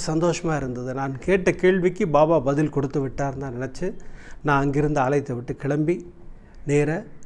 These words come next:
வீட்டுக்கு வந்தேன். அதன் பிறகு கிளம்பி நான் திருவண்ணாமலை வந்துட்டேன். அங்க தான் அம்மா வீடு. இப்போ ஃபைனல் செக்கப் நான் போய் ஆகணும். எனக்கு பயமாவே இருக்கு. நம்ம பாபாட்ட சொல்லிட்டோம், பாபா முடிச்சு கொடுப்பாருன்னு தெரியும். இருந்தாலும் அந்த பயம்,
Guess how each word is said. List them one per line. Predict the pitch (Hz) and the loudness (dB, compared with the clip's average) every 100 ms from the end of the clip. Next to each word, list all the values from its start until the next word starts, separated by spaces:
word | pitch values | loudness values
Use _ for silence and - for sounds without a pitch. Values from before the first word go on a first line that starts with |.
| - | -6
வீட்டுக்கு | 143 139 - | -4 -4 -6
வந்தேன். | 131 131 175 214 - - | -8 -6 -8 -10 -16 -10
அதன் | 143 151 147 | -2 -2 0
பிறகு | 156 175 160 | 0 0 0
கிளம்பி | - 147 160 | 0 -2 0
நான் | 156 123 | -2 0
திருவண்ணாமலை | 151 147 135 123 117 | 2 4 2 -2 -4
வந்துட்டேன். | 110 113 110 110 - | -4 -6 -6 -8 -8
அங்க | 143 151 | -2 0
தான் | 156 | 0
அம்மா | 131 143 | 0 0
வீடு. | 120 110 - - - - - - - - - - - - - - | 0 -4 -6 -14 -12 -12 -12 -8 -8 -8 -14 -18 -18 -18 -18 -4
இப்போ | - 160 | 2 6
ஃபைனல் | 170 233 254 208 | 8 10 10 6
செக்கப் | 202 175 208 | 4 4 2
நான் | 190 165 | 4 2
போய் | 110 156 | 4 6
ஆகணும். | 156 135 123 110 - - - - | 6 4 -4 -10 -12 -14 -14 -12
எனக்கு | - 147 180 233 | -8 -6 -4 -4
பயமாவே | 156 110 185 208 202 | -4 -4 -4 -2 0
இருக்கு. | 226 208 143 - - - - - - - - - - - | 2 2 0 -8 -10 -12 -12 -16 -18 -16 -14 -14 -10 -4
நம்ம | 139 123 123 | -2 0 0
பாபாட்ட | 170 190 | 2 2
சொல்லிட்டோம், | 180 - 180 185 220 | -2 0 2 4 4
பாபா | 160 170 190 | 8 8 8
முடிச்சு | 165 165 196 | 6 2 2
கொடுப்பாருன்னு | - 180 185 185 160 | 2 4 4 2 0
தெரியும். | 165 175 120 - - - - - | 0 2 0 -4 -8 -8 -10 0
இருந்தாலும் | 156 208 254 240 226 202 277 | 6 8 10 10 10 8 4
அந்த | 240 190 165 | 0 0 0
பயம், | 120 156 233 170 | 6 8 8 4